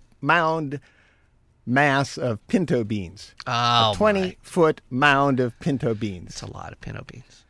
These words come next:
Speaker 1: At a warehouse in eastern Colorado where he worked, dozens of rescue workers spent an hour digging through several tons of the legumes
Speaker 2: Mm-hmm.
Speaker 1: to get to the trapped worker, but he was dead when crews reached him.
Speaker 2: Oh, that's,
Speaker 1: That would be,
Speaker 2: that's
Speaker 1: you
Speaker 2: very
Speaker 1: know,
Speaker 2: sad.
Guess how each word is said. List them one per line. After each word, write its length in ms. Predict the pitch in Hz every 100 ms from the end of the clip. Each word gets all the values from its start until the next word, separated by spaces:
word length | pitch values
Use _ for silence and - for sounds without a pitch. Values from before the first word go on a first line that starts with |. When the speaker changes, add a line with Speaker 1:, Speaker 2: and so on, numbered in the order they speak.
| _ _ -
Speaker 1:
At 100 | 127
a 40 |
warehouse 520 | 123 139 123 123 120
in 80 | 117
eastern 340 | 123 120 120 117
Colorado 520 | 127 123 120 127 127
where 160 | 123 120
he 100 | 120
worked, 380 | 147 165 -
dozens 380 | 151 156 147 131
of 100 | 120
rescue 340 | 127 143 147 135
workers 380 | 139 127 120 -
spent 320 | - 139 131
an 160 | 123 -
hour 380 | 147 156 131 110
digging 380 | 104 131 120 110
through 240 | - 117
several 380 | - 180 160 151
tons 440 | 127 151 143 139 -
of 220 | 135 110
the 260 | 123 113 104 _ -
legumes 840 | 107 101 107 117 107 101 131 - 135
Speaker 2:
Mm-hmm. 220 | 113 110 - _ _ -
Speaker 1:
to 140 | 139
get 260 | 117 143 -
to 60 | 139
the 140 | 123
trapped 320 | - 147 -
worker, 360 | 147 143 135 135
but 140 | 120
he 60 | 110
was 140 | 117 -
dead 240 | 113 113
when 180 | 113 117
crews 280 | - 104 104
reached 220 | 104 110
him. 120 | 110
Speaker 2:
Oh, 180 | 113 113
that's, 220 | 107 110 359
Speaker 1:
That 100 | 453
would 100 | 262
be, 220 | 196 156 -
Speaker 2:
that's 220 | - - -
Speaker 1:
you 40 |
Speaker 2:
very 80 | 226
Speaker 1:
know, 60 | 226
Speaker 2:
sad. 320 | - 104